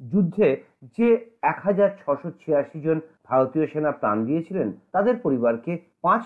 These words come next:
লক্ষ টাকার মানপত্র দিচ্ছে বাংলাদেশের শেখ হাসিনা সরকার। মন্ত্রী মোজাম্মেল হকের কথায়, ভারত না থাকলে আজ আমরা দেশই পেতাম না। কিন্তু প্রধানমন্ত্রী শেখ হাসিনার নয়াদিল্লি সফর পরপর দুবার বাতিল হওয়াটা মোটেই শুভ সংকেত নয়।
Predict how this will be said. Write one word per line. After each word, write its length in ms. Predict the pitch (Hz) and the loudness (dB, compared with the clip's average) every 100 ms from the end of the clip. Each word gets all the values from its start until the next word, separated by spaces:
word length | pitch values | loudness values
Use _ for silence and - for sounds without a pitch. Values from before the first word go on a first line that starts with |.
| 170 | -2
লক্ষ 280 | 156 - | -4 -4
টাকার 420 | 131 113 110 160 156 | -4 -2 0 0 0
মানপত্র 540 | 113 110 113 117 143 | -2 -4 -4 -6 -4
দিচ্ছে 540 | 147 165 - 117 - _ | -6 -6 -6 -6 -6 _
বাংলাদেশের 680 | 135 135 127 127 131 113 - _ _ | -2 0 0 -2 -4 -8 -10 _ _
শেখ 180 | 240 240 | -2 -2
হাসিনা 340 | 131 117 143 160 - | -6 -8 -6 -8 -6
সরকার। 360 | 95 - 73 - _ | -6 -6 -14 -16 _
মন্ত্রী 460 | 156 165 151 160 156 - | 2 2 2 -2 -2 -4
মোজাম্মেল 460 | 127 156 240 262 226 | 0 2 2 2 2
হকের 260 | 190 185 147 | 0 -2 -2
কথায়, 460 | 156 175 - 131 131 _ 120 | 0 0 0 0 -2 _ -20
ভারত 340 | 113 175 254 285 | -2 0 2 0
না 120 | 254 | -2
থাকলে 420 | - 233 196 - | -2 -2 0 0
আজ 280 | 92 131 143 | 2 0 2
আমরা 320 | 165 165 120 - | 2 2 -2 -6
দেশই 380 | 113 214 226 113 | -2 -2 0 -2
পেতাম 320 | 117 92 78 | -4 -8 -10
না। 120 | 69 | -16
কিন্তু 540 | - _ _ 294 247 220 | -20 _ _ 2 4 2
প্রধানমন্ত্রী 600 | 220 202 247 254 240 240 | 0 0 2 2 -2 -6
শেখ 200 | - 185 | -6 -6
হাসিনার 400 | 156 - 190 147 135 - _ | -6 -4 0 0 -2 -8 _
নয়াদিল্লি 480 | 123 165 196 208 220 | 0 2 2 2 -2
সফর 440 | 185 175 - 170 131 | -2 -4 0 0 -2
পরপর 460 | - 156 156 170 | 0 0 2 0
দুবার 380 | 135 120 139 156 | -2 -2 0 2
বাতিল 300 | 127 107 143 | 0 -2 -4
হওয়াটা 480 | 135 170 175 117 - _ | -2 -2 0 -2 -2 _
মোটেই 400 | 143 180 202 262 | -2 -2 0 -2
শুভ 280 | 226 - 139 135 | -2 -2 -2 -2
সংকেত 400 | 123 101 92 92 | -4 -6 -8 -12
নয়। 140 | - | -18